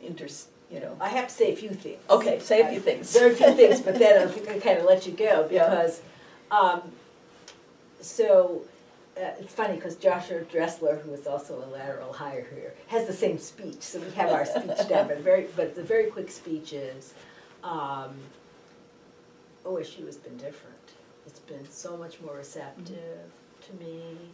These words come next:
Speaker 2: Um, I feel like I breathe every day I come to work, and I don't take the back stairs so I can avoid various people, and, uh, it, it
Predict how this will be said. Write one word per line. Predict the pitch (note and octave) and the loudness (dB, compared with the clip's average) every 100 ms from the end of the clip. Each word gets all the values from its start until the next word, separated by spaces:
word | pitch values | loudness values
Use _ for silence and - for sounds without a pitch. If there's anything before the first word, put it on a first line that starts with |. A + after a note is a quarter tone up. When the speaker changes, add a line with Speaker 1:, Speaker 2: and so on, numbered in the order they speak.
| _ _ _ - | _ _ _ -20
Speaker 2:
Um, | D3 - C3+ B2+ C3+ _ _ - | -16 -14 -14 -18 -20 _ _ -16
I | C#3+ | -14
feel | C#3+ - D3+ F3+ | -14 -14 -12 -10
like | E3+ B2 - | -10 -12 -14
I | F#3+ B2 - | -16 -16 -16
breathe | D3 D#3 D3+ D3 C#3+ | -12 -10 -10 -14 -16
every | E3+ F3+ | -18 -18
day | G3 D#3+ D#3 C#3+ | -16 -14 -12 -14
I | C#3 | -14
come | - D#3 D#3 | -18 -20 -20
to | - D3 | -20 -18
work, | C#3 D#3 D#3+ _ _ _ _ C#3+ | -16 -16 -18 _ _ _ _ -20
and | C#3+ | -20
I | C3+ | -16
don't | D#3 D#3+ E3+ | -14 -14 -16
take | E3 E3 | -18 -18
the | D#3+ | -18
back | D3 C#3 C3 | -18 -18 -18
stairs | - - D#3+ D#3+ D#3+ | -20 -14 -12 -12 -14
so | - C#3 | -16 -16
I | C#3+ | -18
can | - B2+ | -20 -20
avoid | B2 C3 D3+ D#3 | -18 -12 -10 -10
various | D#3 D#3 D#3 - | -10 -8 -10 -12
people, | - D#3 D#3 D3 D#3+ D#3 - - - B2+ | -16 -16 -12 -10 -10 -10 -12 -12 -16 -16
and, | B2 - - - | -18 -18 -18 -14
uh, | D3 C#3 C3 C3+ D3+ | -12 -12 -12 -14 -14
it, | E3+ D#3+ | -14 -14
it | E3 D#3+ | -14 -16